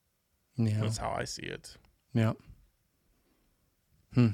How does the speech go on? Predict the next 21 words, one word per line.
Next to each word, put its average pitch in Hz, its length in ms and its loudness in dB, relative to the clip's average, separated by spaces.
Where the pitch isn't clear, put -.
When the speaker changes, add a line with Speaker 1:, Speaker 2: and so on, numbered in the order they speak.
Speaker 2:
I've 113 140 -2
done 123 160 4
Speaker 1:
good. 113 100 0
Speaker 2:
this - 80 -6
a 123 60 -2
couple 113 280 -4
of 107 100 -4
times 101 520 -8
in 147 80 -6
the 110 80 -4
last 113 300 -8
three 107 200 -6
years. 123 380 -4
<laughs> - 60 -20
Speaker 1:
<laughs> 117 840 4
Now, 131 400 12
another 139 600 10
thing 127 440 6
that 120 140 6
he 120 240 2
said, 113 720 6